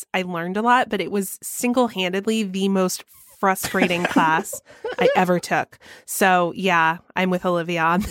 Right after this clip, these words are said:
Speaker 1: this.
Speaker 2: A logic class. I wanna hear more about that sometime. But
Speaker 1: <sighs> I'll send you the textbook.
Speaker 2: <laughs> Okay.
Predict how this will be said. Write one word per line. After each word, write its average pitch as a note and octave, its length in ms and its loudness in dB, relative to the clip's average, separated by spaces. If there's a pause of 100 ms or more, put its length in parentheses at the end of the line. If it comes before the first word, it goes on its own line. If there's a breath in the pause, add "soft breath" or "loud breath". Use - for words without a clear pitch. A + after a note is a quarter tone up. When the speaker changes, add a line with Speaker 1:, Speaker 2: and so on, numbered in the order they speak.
(180)
Speaker 1:
this. - 380 -4
Speaker 2:
A C3+ 40 -4
logic D3 560 2
class. A2 400 -2
I C3 80 0
wanna F#3 180 -4
hear D3+ 200 -2
more C#3 180 -4
about B2+ 280 -6
that - 200 -8
sometime. - 540 -14 (560 soft breath)
But C3+ 400 4 (120)
Speaker 1:
<sighs> - 120 -20
I'll G3 120 2
send F#3 260 0
you F#3+ 80 0
the E3+ 120 -2
textbook. D#3+ 640 -4 (120)
Speaker 2:
<laughs> - 100 -2
Okay. - 560 0